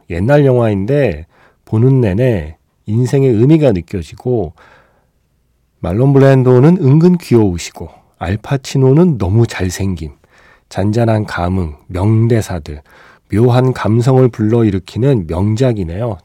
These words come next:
특히 대부 일 편 진짜 굿. 대부 삼 편에서 딸 메리의 죽음에 절규하는 알파치노의 장면은 "와, 정말 명작은 이런 거다" 생각하게 만드는 영화였습니다.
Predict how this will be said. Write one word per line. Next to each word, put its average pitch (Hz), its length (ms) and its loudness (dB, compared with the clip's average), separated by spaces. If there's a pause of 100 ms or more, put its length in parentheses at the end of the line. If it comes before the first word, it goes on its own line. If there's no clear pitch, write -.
특히 - 480 -6
대부 117 360 -2
일 165 180 4
편 110 380 -4 (200)
진짜 120 580 -8
굿. 147 280 2 (720)
대부 113 260 -4
삼 147 240 -4
편에서 127 760 0 (440)
딸 131 240 2
메리의 127 420 4
죽음에 113 340 -2
절규하는 87 680 -8
알파치노의 110 760 -4
장면은 87 720 -4 (720)
"와, 87 640 -6 (100)
정말 98 320 -6
명작은 110 600 0
이런 131 360 2
거다" 92 500 -2
생각하게 143 600 -6
만드는 104 680 -4
영화였습니다. 85 800 -10